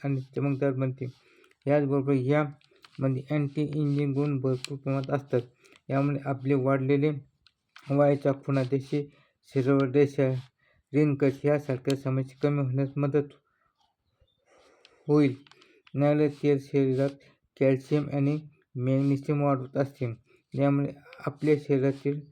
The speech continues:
हाडे मजबूत होतात. नारळ तेलामध्ये असलेले अँटीऑक्सिडंट गुण फ्री रॅडिकलपासून लढण्यास मदत करत असते.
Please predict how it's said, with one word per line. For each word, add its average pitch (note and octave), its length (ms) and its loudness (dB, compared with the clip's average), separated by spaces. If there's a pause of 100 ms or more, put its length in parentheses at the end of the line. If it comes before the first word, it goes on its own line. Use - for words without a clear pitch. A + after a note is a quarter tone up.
(300)
हाडे C#3 180 2
मजबूत C3+ 480 0 (100)
होतात. C3 260 0 (760)
नारळ C3+ 400 0
तेलामध्ये C#3+ 760 0 (440)
असलेले C#3 640 -4
अँटीऑक्सिडंट C#3 880 -2
गुण C#3+ 280 -2 (520)
फ्री C#3+ 340 0
रॅडिकलपासून C#3 1000 0
लढण्यास C3+ 420 0
मदत C#3 400 -2
करत C3+ 240 -4
असते. C3+ 300 -2